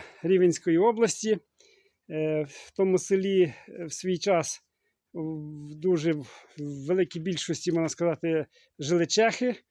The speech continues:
Е, вони дуже були хороші господарі, в, в більшості теж. І, значить, е,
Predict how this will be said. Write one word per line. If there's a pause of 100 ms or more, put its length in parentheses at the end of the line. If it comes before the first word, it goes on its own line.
(540)
Е,
вони
дуже
були (300)
хороші
господарі,
в,
в
більшості
теж. (600)
І,
значить,
е,